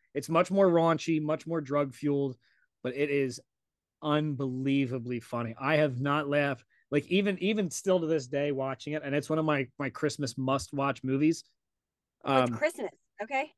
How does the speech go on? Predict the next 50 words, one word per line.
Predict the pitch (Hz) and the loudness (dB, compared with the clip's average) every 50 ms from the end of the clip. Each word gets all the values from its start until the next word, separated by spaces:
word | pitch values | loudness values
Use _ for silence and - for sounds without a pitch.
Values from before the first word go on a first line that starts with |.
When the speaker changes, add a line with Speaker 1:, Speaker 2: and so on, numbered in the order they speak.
| _ _ - 170 | _ _ -6 -4
Speaker 1:
Yeah, | 156 135 104 - - _ _ _ _ - - | -2 -2 -2 -6 -10 _ _ _ _ 0 2
yeah. | 156 147 135 | 2 2 2
It's | 139 - - | 0 -2 -2
The | 180 165 | 0 2
Speaker 2:
You | 165 170 | 6 6
Speaker 1:
Night | 185 233 | 6 8
Speaker 2:
have, | 233 226 | 8 6
Speaker 1:
Before | - 175 170 | 6 6 6
is | 160 175 | 6 4
Speaker 2:
you, | 214 220 | 2 0
Speaker 1:
The | 147 | 0
Night | 147 147 - | 2 2 2
Speaker 2:
you | 214 160 | 2 0
Speaker 1:
Before | 135 - - 143 | -2 -2 -2 0
Speaker 2:
piqued | 262 269 | 0 2
Speaker 1:
Christmas. | 220 147 135 - 127 110 - - - _ _ _ _ _ _ _ _ _ _ _ - 220 | 2 0 -4 -6 -10 -18 -20 -20 -20 _ _ _ _ _ _ _ _ _ _ _ 2 4
Speaker 2:
Okay, | 208 208 185 175 | 6 6 6 4
well, | 180 214 | 4 2
you | 214 208 190 | 0 0 -2
piqued | - 254 202 | -4 -4 -2
my | 214 202 185 | -2 -2 -2
interest. | 180 170 196 202 - 180 - - - - - - - - - - | -2 -2 -4 -4 -6 -6 -8 -10 -16 -20 -20 -20 -20 -12 -2 4
Um, | 247 240 226 226 233 220 208 208 - _ _ | 4 6 6 8 6 6 4 2 -6 _ _
Speaker 1:
It's | - - - - | -20 -14 -4 2
so | 233 233 | 4 6
Speaker 2:
uh, | 226 220 220 214 202 | 8 8 6 6 6
Meet | 233 254 269 233 302 | 4 4 4 4 4
the | 302 277 | 8 10
Millers. | 269 285 285 269 247 208 170 - - - _ _ _ _ _ _ _ _ _ _ _ _ _ _ _ _ - | 12 12 12 12 10 8 6 2 -2 -14 _ _ _ _ _ _ _ _ _ _ _ _ _ _ _ _ -2
Speaker 1:
We | 143 160 170 | 2 4 6
Are | 175 165 | 6 6
the | 151 143 | 4 4
Millers. | 143 139 135 127 107 - - - _ _ _ _ _ _ _ _ _ _ _ _ _ - 226 | 0 0 -2 -4 -6 -8 -16 -20 _ _ _ _ _ _ _ _ _ _ _ _ _ 4 6
Speaker 2:
Yeah, | 254 254 226 185 180 | 6 8 6 4 4
that | 175 220 220 196 | 4 2 2 4
one. | 180 165 156 - _ _ _ _ - - | 2 -2 -4 -6 _ _ _ _ -8 -6
Speaker 1:
With | 143 | -4
Speaker 2:
Meet | 160 - | 0 2
the | 156 | 2
Speaker 1:
Jason | 160 147 208 220 | 4 6 6 4
Speaker 2:
Fockers, | 214 190 220 214 | 4 4 2 2
We | 202 | 2
Are | - - | 0 -2
the | - | -6
Speaker 1:
Sudeikis. | - 202 - - | -6 -4 -2 0
Speaker 2:
Millers. | 196 196 202 - _ _ _ _ _ _ _ _ _ _ _ _ _ _ _ _ _ _ - | 0 0 0 -2 _ _ _ _ _ _ _ _ _ _ _ _ _ _ _ _ _ _ 2
That | 180 240 254 240 247 233 240 | 4 8 8 8 8 6 4
one | 226 226 | 2 2
was | 214 190 | 2 2
hilarious. | 196 202 196 190 175 165 160 156 170 - - _ | 4 4 4 4 4 2 -2 -6 -8 -12 -16 _